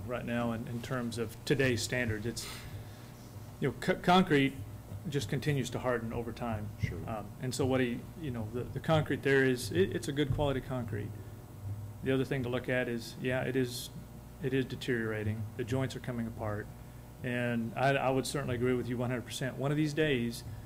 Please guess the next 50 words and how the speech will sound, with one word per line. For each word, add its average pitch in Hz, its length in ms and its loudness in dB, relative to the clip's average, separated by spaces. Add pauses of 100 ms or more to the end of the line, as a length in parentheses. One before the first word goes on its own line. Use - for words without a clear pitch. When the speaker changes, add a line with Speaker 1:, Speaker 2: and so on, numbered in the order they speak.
(540)
Speaker 1:
uh, 110 440 -2 (480)
there's 123 160 2
going 127 180 0
to 123 60 -4
be 123 140 4
that 123 180 2
time 131 320 2
where 117 280 0 (420)
we 123 120 -2
can't 123 380 -2 (280)
patch 120 420 -2
the - 80 -10
pavement 107 400 -2
any 104 140 -4
longer. 98 480 -6 (640)
When 147 160 6
that 147 160 4
day 143 260 8
is, 151 360 6 (380)
we'll 127 100 0
certainly 127 360 0
have 131 140 0
to 135 80 -4
take 120 240 -2
a 127 40 -4
look 113 240 0
at 110 100 -6
that. 107 180 -6
That'll 113 200 -4
be 110 160 -2
a 101 80 -2
study 120 380 2
that 113 160 -4
we'll 113 140 -6
have 110 220 -6
to - 60 -12
do 107 200 -2
on 104 140 -4
a, 101 420 0
or 117 60 -2
somebody 135 320 2
will 113 120 0
have 113 180 -4
to - 80 -12
do 110 100 2
on 107 60 2
a 98 160 -6
piece 101 160 -6
of - 100 -12
pavement. 104 240 -10